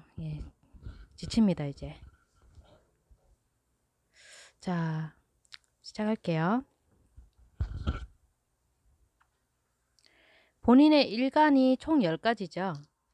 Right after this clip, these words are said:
총 열 가지 일간 중에서 갑부터, 예, 개수까지 이제 진행을 할 텐데,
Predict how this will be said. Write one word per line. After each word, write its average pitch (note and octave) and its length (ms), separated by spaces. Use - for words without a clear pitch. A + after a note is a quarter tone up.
총 A#3+ 240
열 E3 140
가지 A3 340
일간 F3+ 520
중에서 D#3+ 640
갑부터, E3+ 920
예, D3 240
개수까지 E3 600
이제 D3+ 100
진행을 D#3+ 340
할 G3 120
텐데, F3 420